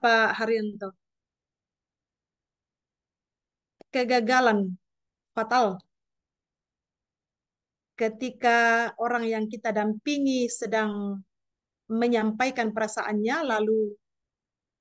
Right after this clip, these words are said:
sebagai dampingan kita cepat memotong, eh, dan bahkan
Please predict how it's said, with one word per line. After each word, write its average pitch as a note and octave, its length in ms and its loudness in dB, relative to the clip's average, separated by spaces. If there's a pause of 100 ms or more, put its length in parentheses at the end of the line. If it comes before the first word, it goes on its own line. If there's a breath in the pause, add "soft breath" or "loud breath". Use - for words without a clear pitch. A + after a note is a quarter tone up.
(360)
sebagai A3 560 0
dampingan B3+ 720 -2
kita A3 560 -2
cepat A3 480 -6
memotong, D4+ 560 -4 (1400)
eh, G#3 160 -4
dan A3 240 0
bahkan A3+ 420 -2